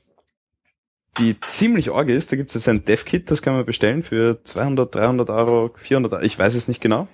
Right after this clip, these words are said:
Ja. Ähm, habe ich auf jeden Fall testen können am Wochenende. Ähm, und ist wirklich ein Hammer. Also es ist wirklich ein Hammer. Das, das Ding hat jetzt, äh, eine siebenundzwanzig P Auflösung, äh, in der Dev-Version.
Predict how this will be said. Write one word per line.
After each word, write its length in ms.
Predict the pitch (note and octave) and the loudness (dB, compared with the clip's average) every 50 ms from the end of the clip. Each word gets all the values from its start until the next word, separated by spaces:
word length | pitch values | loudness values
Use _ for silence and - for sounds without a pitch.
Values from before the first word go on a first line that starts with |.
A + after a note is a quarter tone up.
| _ - | _ -4
Ja. 200 | - G#2 A2 C#3+ - - - - - - - - - _ - | -2 0 0 -2 -4 -12 -20 -18 -18 -18 -18 -18 -8 _ 0
Ähm, 200 | A#2 B2 A#2+ - | 0 0 0 -2
habe 200 | - G#2+ B2 C#3 | -2 -2 0 0
ich 80 | E3+ E3+ | 0 -2
auf 100 | D#3 - | 0 2
jeden 140 | C#3 C3+ D#3+ | 2 0 2
Fall 120 | - C#3 A#2 | 0 -2 0
testen 320 | - E3 G3 - - C3 | 0 -2 -2 0 -2 -2
können 240 | - A2+ G#2 G2+ G2+ | -2 0 0 0 0
am 100 | F#2+ F2+ | -2 -2
Wochenende. 560 | G2 F#2+ - G2+ F#2 F#2 F#2+ A2+ D3 G#3 _ _ _ _ _ _ - - - _ _ _ _ _ _ _ _ - | -2 -4 -2 -2 -4 -2 0 0 -2 -2 _ _ _ _ _ _ -20 -20 -20 _ _ _ _ _ _ _ _ 0
Ähm, 540 | G#2 G#2 G#2 G#2 G#2+ G#2 G#2 G#2+ G#2+ - - _ _ _ _ _ _ _ _ _ _ _ _ _ _ _ | 2 4 4 4 2 2 0 0 -2 -4 -8 _ _ _ _ _ _ _ _ _ _ _ _ _ _ _
und 320 | - A2+ A#2 A2+ A2+ - - _ | -2 0 2 2 0 -2 -4 _
ist 280 | - G#2 F#2+ - - - F2 E2+ F2 F2+ F#2 G2 | -6 -4 -4 -4 -6 -6 -8 -10 -10 -8 -6 0
wirklich 420 | A2 B2+ C#3+ D3 - C3 A#2+ - A2 | 2 2 2 2 2 0 0 0 0
ein 140 | G2+ G2+ | 0 0
Hammer. 300 | G2 F2+ E2 D#2+ E2 - _ _ _ _ _ _ - - _ _ _ - | -2 -4 -4 -6 -12 -16 _ _ _ _ _ _ -20 -20 _ _ _ -4
Also 140 | - G#2+ A2 | -4 -2 -2
es 80 | A2 | -2
ist 60 | G#2 A#2+ | -2 -4
wirklich 200 | C#3 C3+ C3 C3 | -4 -4 -2 -2
ein 120 | B2 A2+ | 0 2
Hammer. 180 | G#2 G2+ G2 F#2 | 2 2 0 0
Das, 260 | G2+ G2 - - - | -2 -2 -4 -6 -6
das 140 | - G#2+ - | -6 -6 -2
Ding 180 | - C3 C3+ | 0 0 2
hat 100 | C3 B2 | 2 2
jetzt, 240 | B2+ B2 B2 - - | 2 2 0 0 0
äh, 40 | - | 2
eine 420 | F#2+ G2 G2 G2 C#2+ F#2 G#2+ G#2+ | 4 4 4 2 2 2 0 0
siebenundzwanzig 800 | G2+ - - A#2+ A#2 A2+ - - A2 G#2 A#2 - - A#2 - - - - _ - | -2 -2 -2 0 0 -2 -2 -2 -4 -4 -4 -4 -6 -8 -10 -12 -20 -20 _ -4
P 180 | - B2 A#2+ A#2 | 0 0 2 2
Auflösung, 640 | A2 B2+ C3 C3 C3 B2+ C3 C#3 E3 G3 G#3+ - _ _ _ - - | 2 0 0 0 0 -2 0 0 -2 -4 -6 -8 _ _ _ -8 -2
äh, 300 | F2+ G2 G2+ G2+ F#2+ - - | 0 2 2 2 0 -2 -4
in 100 | F2+ G2+ | -4 -4
der 80 | G#2+ | -2
Dev-Version. 680 | - - A2 - - - B2 C3 C3 C3 C3+ D3+ F#3 G#3+ | 0 0 -2 0 0 -2 -2 0 2 2 2 2 0 -4